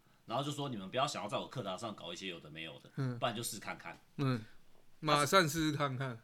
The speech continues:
Speaker 1: 真的是马上试看看。
Speaker 2: 嗯。
Speaker 1: 而且你知道我们班就是那种，<laughs> 你老师越对我们讲出这种，
Speaker 2: 我就看你本事在哪里。
Speaker 1: 我就看你到底，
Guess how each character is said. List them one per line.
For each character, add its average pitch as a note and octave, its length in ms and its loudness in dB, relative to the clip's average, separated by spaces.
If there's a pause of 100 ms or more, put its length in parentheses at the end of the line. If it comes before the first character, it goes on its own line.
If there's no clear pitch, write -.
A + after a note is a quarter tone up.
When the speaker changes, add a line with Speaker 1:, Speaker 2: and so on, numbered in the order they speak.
Speaker 1:
真 F3 180 0
的 D#3+ 100 0
是 C3+ 120 -4
马 F#2 140 -4
上 G2+ 120 -6
试 G2 100 -8
看 G2 140 -6
看。 F#2 160 -8
Speaker 2:
嗯。 A2+ 260 -8
Speaker 1:
而 G#3 60 0
且 B3 120 2
你 E3 80 2
知 A2+ 60 -6
道 E3 120 4
我 A#2+ 60 -2
们 G#2+ 60 -4
班 D#3 140 2
就 E3+ 60 -2
是 F3 80 0
那 E3+ 80 0
种， A2+ 160 -8 (260)
<laughs> - 320 -20
你 D#3+ 180 0
老 C3+ 220 2
师 F#3+ 220 -4
越 A3 180 0
对 F#3+ 140 -2
我 A#2 160 0
们 F2+ 240 -8 (260)
讲 A#2+ 220 2
出 F3 160 -2
这 E3+ 60 -6
种， F#3 280 -2 (260)
Speaker 2:
我 C3+ 160 8
就 G3 120 8
看 F#3+ 180 6
你 D3+ 80 6
本 C#3+ 180 2
事 C3+ 160 -4
在 C#3+ 80 2
哪 - 60 6
里。 - 60 6
Speaker 1:
我 - 20 6
就 - 20 2
看 A3+ 160 8
你 B2 80 2
到 F3+ 140 8
底， A#2 240 -2